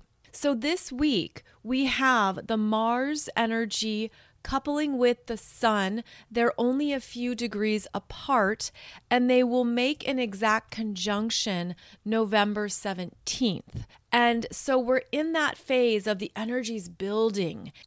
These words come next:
and we're feeling it increase. And when the Sun and Mars are together, there can be a lot of potentials here. It can make you more competitive. It could make you more volatile. There can be things that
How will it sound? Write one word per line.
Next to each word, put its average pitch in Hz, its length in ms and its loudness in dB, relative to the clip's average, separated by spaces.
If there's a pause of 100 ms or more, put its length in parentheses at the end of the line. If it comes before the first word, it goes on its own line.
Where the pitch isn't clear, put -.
and 233 280 4
we're 226 240 -2
feeling 262 560 -2
it 220 240 -2
increase. - 800 -4 (260)
And 254 220 4
when 247 160 2
the 247 100 2
Sun 285 480 0
and 269 200 -2
Mars 226 440 0
are 226 140 -2
together, 202 920 0 (140)
there 262 220 6
can 294 220 0
be 269 100 2
a 262 80 4
lot 226 300 2
of 240 100 -4
potentials 254 720 -6
here. 151 320 -4 (140)
It 269 260 2
can 247 320 0
make 233 320 0
you 247 160 -2
more 208 360 -2
competitive. 247 1040 -2 (200)
It 254 240 4
could 247 480 4
make 233 420 -2
you 240 220 -2
more 233 380 -2
volatile. 208 920 2 (240)
There 226 240 4
can 240 260 -2
be 240 180 -2
things 247 480 0
that 220 220 2